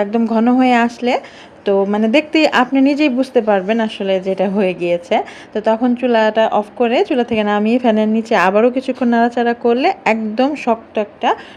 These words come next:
ডোর মতো তৈরি হয়ে যাবে, যেরকম ভিডিওতে দেখতে পাচ্ছেন, মানে রুটির আটার ডোয়ের মতো একটা ডো তৈরি হয়ে যাবে। তারপর আপনার পছন্দ মতো শেপ দিয়ে নিলেই সন্দেশ রেডি। তো আমার ঘরে পিঠার ছাদ ছিল, সেটাতে দিয়ে সন্দেশের একটা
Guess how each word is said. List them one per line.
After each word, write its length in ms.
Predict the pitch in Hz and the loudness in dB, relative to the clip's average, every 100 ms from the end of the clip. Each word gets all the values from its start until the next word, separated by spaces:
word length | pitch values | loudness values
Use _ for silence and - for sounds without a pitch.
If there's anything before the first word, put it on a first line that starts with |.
| - 202 | -2 4
ডোর 180 | 220 202 | 4 4
মতো 160 | 185 175 175 | 0 -2 -2
তৈরি 200 | 170 185 | -4 -4
হয়ে 140 | 170 160 | -4 -4
যাবে, 180 | 160 151 170 | -6 -6 -4
যেরকম 260 | 196 208 202 | -2 -2 -4
ভিডিওতে 300 | 202 208 202 190 | -4 -2 -4 -4
দেখতে 200 | 202 - 196 | -6 -6 -6
পাচ্ছেন, 320 | 185 - 277 466 - - - - | -6 -8 -10 -10 -14 -20 -16 -6
মানে 120 | 190 196 | -4 -4
রুটির 260 | 214 226 190 | -2 0 0
আটার 200 | 196 208 190 | 2 0 2
ডোয়ের 240 | 202 202 220 | 2 2 0
মতো 140 | 254 349 | 0 0
একটা 120 | 226 175 | -2 -2
ডো 60 | 170 165 | -2 -4
তৈরি 200 | 156 156 | -6 -8
হয়ে 140 | 160 156 | -8 -8
যাবে। 180 | 87 - 247 285 | -8 -8 -6 0
তারপর 300 | 302 349 381 311 | 0 2 2 2
আপনার 200 | 302 247 226 | 0 0 0
পছন্দ 280 | 220 214 202 202 | -2 -4 -4 -4
মতো 160 | 196 196 | -6 -8
শেপ 180 | - 185 175 | -2 -2 -2
দিয়ে 160 | 185 180 185 | -6 -4 -4
নিলেই 260 | 196 311 262 | -4 -4 -2
সন্দেশ 300 | 196 160 151 160 | -4 -4 -8 -8
রেডি। 240 | 156 151 165 - - - | -10 -10 -14 -16 -20 -8
তো 60 | 233 233 | -2 0
আমার 140 | 233 226 | 0 0
ঘরে 160 | 233 226 | -4 -2
পিঠার 260 | 233 220 220 | -2 -2 -2
ছাদ 180 | 233 220 - | -4 -4 -6
ছিল, 180 | 240 254 349 | -4 -4 -4
সেটাতে 320 | 233 - 190 180 | -4 -4 -4 -6
দিয়ে 140 | 196 185 | -6 -6
সন্দেশের 440 | 190 180 175 180 175 - - - - | -6 -6 -6 -6 -8 -10 -20 -20 -16
একটা 140 | 170 | -14